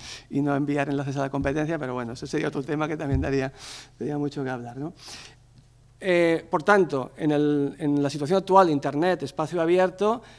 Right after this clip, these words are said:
la documentación se hace enlazando. No solamente, como hemos visto antes, poniendo texto, sino enlazando. Entonces, aquí pongo un ejemplo de La Vanguardia, que es uno de los diarios que creo que en España lo está haciendo mejor en ese sentido, y que para, eh, hablar, eh, una noticia sobre, eh,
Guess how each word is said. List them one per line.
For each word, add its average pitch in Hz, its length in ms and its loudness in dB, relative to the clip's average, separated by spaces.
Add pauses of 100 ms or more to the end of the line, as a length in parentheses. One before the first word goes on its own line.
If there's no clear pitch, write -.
(120)
la 151 160 -2
documentación 147 540 0
se 190 100 0
hace 220 300 4
enlazando. 135 720 2 (920)
No 151 140 0
solamente, 190 320 2
como 165 220 0
hemos 156 140 -4
visto 156 260 -4
antes, 185 400 -4
poniendo 160 240 -4
texto, 165 180 -8
sino 180 200 -4
enlazando. 139 560 -2 (160)
Entonces, 156 200 -8
aquí 170 140 -2
pongo 175 180 0
un 175 100 2
ejemplo 180 300 -2
de 139 60 0
La 139 120 -2
Vanguardia, 165 440 0
que 165 80 -4
es 143 60 -4
uno 147 140 -4
de 147 80 -4
los 139 100 -6
diarios 139 360 -2 (300)
que 139 100 -4
creo 139 240 -2
que 143 100 -2
en 143 100 0
España 143 320 -2
lo 139 60 -2
está 139 120 -8
haciendo 143 240 -4
mejor 170 300 0
en 185 60 -2
ese 185 100 -6
sentido, 208 480 0 (420)
y 175 140 -6
que 156 140 -2
para, 151 280 0
eh, 139 580 -4
hablar, 165 460 2
eh, 147 400 -2
una 180 160 2
noticia 190 480 0
sobre, 139 500 -4
eh, 127 560 -8